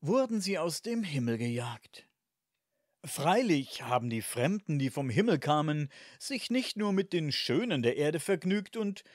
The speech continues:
taten, was auch heute noch der Menschen liebste Beschäftigung ist. Sie lehrten sie auch viele Dinge, die das Leben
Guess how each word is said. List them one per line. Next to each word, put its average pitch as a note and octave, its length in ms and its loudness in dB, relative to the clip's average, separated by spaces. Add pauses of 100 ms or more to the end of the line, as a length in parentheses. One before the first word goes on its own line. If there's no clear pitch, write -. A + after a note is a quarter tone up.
(140)
taten, A#3 720 -2
was A3 200 -4
auch A#3 240 -2
heute C#3+ 300 2
noch C#3 280 0 (260)
der D3 100 4
Menschen F3+ 720 0 (240)
liebste D#3 580 -4
Beschäftigung A#2 800 -6
ist. - 460 -12 (1000)
Sie - 160 -4
lehrten A3+ 440 4
sie E3+ 180 2
auch D3+ 320 4
viele F#3+ 300 0
Dinge, G3 340 2
die G3 80 -6
das A3 260 0
Leben A3+ 440 -4